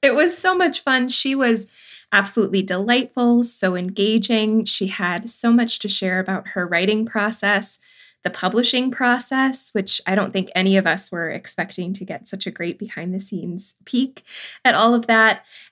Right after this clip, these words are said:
And of course, her inspirations for writing a mythology-inspired novel, Olympus, Texas.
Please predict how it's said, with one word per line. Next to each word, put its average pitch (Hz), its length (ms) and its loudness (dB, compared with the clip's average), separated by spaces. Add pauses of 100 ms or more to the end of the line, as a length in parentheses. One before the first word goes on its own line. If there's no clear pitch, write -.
And 233 440 8 (120)
of 226 160 0
course, 226 640 2 (100)
her 214 120 0
inspirations 185 1300 0
for 180 220 -6
writing 170 720 -8 (160)
a 170 500 -6
mythology-inspired 180 1500 -2
novel, 208 440 -2
Olympus, 196 420 0
Texas. 180 640 0